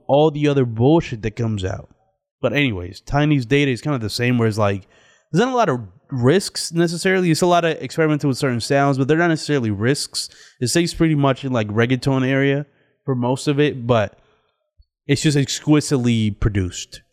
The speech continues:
You know what I mean? And, um, it's an album you can truly just very easily play front to back. There's a couple of songs that I didn't like, which is why I gave it, like, an eight out of ten, but, um, eight out of ten is incredible. And, and that's, you know, ranking this album with my other albums that I've done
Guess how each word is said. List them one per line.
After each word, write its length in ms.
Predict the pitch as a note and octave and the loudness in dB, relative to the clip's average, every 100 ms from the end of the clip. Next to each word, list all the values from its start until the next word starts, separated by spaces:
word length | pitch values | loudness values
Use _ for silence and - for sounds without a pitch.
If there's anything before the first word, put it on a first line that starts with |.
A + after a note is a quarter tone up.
| _ | _
You 140 | B2+ A#2+ | -2 2
know 140 | A2+ | 2
what 100 | A2 | 2
I 60 | G#2 | 2
mean? 280 | G#2+ G#2+ A2 | 0 -2 -2
And, 360 | A2+ G#2+ G#2 | -4 -4 -2
um, 400 | G2+ G2+ F#2 F#2 - _ _ _ _ | -2 -2 -6 -10 -20 _ _ _ _
it's 80 | D#3+ | 0
an 100 | D3+ | 0
album 280 | C#3+ C3+ | 0 -2
you 60 | B2+ | -6
can 120 | A#2+ | -8
truly 440 | - C3+ B2 A2+ A2 | 0 2 2 2 0
just 280 | A2+ B2 | -2 -2
very 280 | A#2+ B2+ B2+ | 0 2 2
easily 420 | A2 A#2+ A2+ A2+ | 0 0 2 2
play 300 | G2+ - G#2+ G2 _ - _ _ - | 2 2 2 0 _ -20 _ _ -4
front 180 | A2+ | -4
to 60 | G2+ | -2
back. 220 | G2 G2 | -2 0
There's 120 | G2 A2+ | -2 -4
a 60 | |
couple 240 | - C#3 B2 | -4 -2 -2
of 80 | |
songs 240 | - A#2 A2 | -2 -2 -2
that 100 | A2 | 0
I 60 | |
didn't 180 | G#2+ G#2+ | 0 0
like, 300 | G#2+ G#2+ G2+ - _ _ - | -2 -2 -6 -14 _ _ -4
which 100 | A#2 | 0
is 60 | |
why 140 | G#2 A#2+ | 2 2
I 60 | |
gave 180 | G#2+ G#2+ | 0 -2
it, 40 | G#2+ | -2
like, 120 | G2 | -4
an 100 | F#2+ | -4
eight 180 | G#2+ G2+ | -2 0
out 140 | F#2+ | 0
of 80 | F2 | -2
ten, 320 | F#2+ F#2+ F#2+ | -8 -8 -8
but, 280 | F2+ F#2 G2 A#2 _ _ _ _ _ _ _ - | -8 -8 -10 -16 _ _ _ _ _ _ _ -8
um, 480 | G#2 F#2 F#2 - _ | -4 -4 -6 -16 _
eight 140 | B2+ B2+ | 0 2
out 100 | A2 | 2
of 80 | G#2 | -2
ten 220 | G#2+ G2+ | -2 -4
is 60 | |
incredible. 560 | G2 G2 G#2+ F#2+ F#2 - _ | -6 -2 0 0 -4 -14 _
And, 320 | D#3+ D3+ C#3+ | 0 0 -2
and 320 | - C3+ C3+ B2+ | -4 0 2 2
that's, 300 | D3+ F3+ - _ | 0 -2 -8 _
you 360 | - D2 C#3+ D#3+ | -20 -14 -2 0
know, 220 | B2 A2 F2+ | 0 -2 -2
ranking 480 | B2 C#3+ D#3+ D#3+ | 2 2 0 -2
this 160 | C#3+ C3+ | -2 0
album 200 | C#3+ C3+ | 0 0
with 80 | B2+ | -2
my 80 | G2+ | 0
other 260 | A2 C3 | 0 0
albums 440 | A2 G#2 G2 G2+ F#2 | 0 -2 -2 -4 -2
that 120 | G2 | -2
I've 180 | F#2+ F#2 | -2 -2
done 380 | F#2+ F2+ F2+ | -6 -6 -8